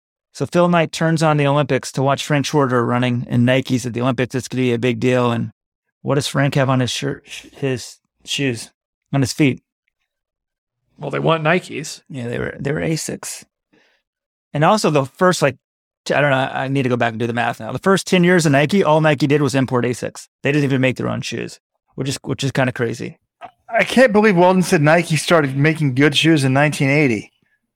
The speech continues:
Speaker 3: Nobody was training in Nikes when we were in college. They were crap then. They, they, they've only gotten a decent trainer in, like, the last ten to twenty years.
Speaker 1: Robert, come on. The waffle trainer was pretty revolutionary. Like, come on. What are you kidding?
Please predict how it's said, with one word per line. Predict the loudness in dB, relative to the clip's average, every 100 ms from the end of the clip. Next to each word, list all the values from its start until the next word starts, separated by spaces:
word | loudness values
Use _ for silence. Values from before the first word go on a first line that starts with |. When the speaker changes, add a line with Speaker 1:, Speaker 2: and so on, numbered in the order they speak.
| _
Speaker 3:
Nobody | 2 4 6
was | 4 2
training | 2 2 2
in | 2
Nikes | 2 2 0 0
when | 0
we | 2 4
were | 2
in | 0
college. | 0 0 0
They | 0
were | -2 -4
crap | -4 0 0 0
then. | 0 2 0
They, | -4
they, | -6 -4 -2
they've | 0 0
only | 0 2
gotten | 0 -2
a |
decent | -4 -4 -4 -6
trainer | -2 0 0
in, | -4
like, | -8
the | -4
last | -4 -6 -10 _ _
ten | -8 -4
to | -4
twenty | -2 0 0
years. | -2 -8 -16 -16 _ _ _ _ _ _ _ _ _ _ _ _ _ _ _ _ _ _ -2
Speaker 1:
Robert, | 0 2 0
come | 0 2
on. | 2 0 -2
The |
waffle | 0 2 2 0 -2
trainer | 0 0 0 0
was | 0 -2 -6 -16 _
pretty | -6 -2
revolutionary. | 0 0 0 -2 0 0 2 0
Like, | -2
come | -2 -4 -4
on. | -8 -4
What | -2 0
are |
you | -2
kidding? | -4 -8 -10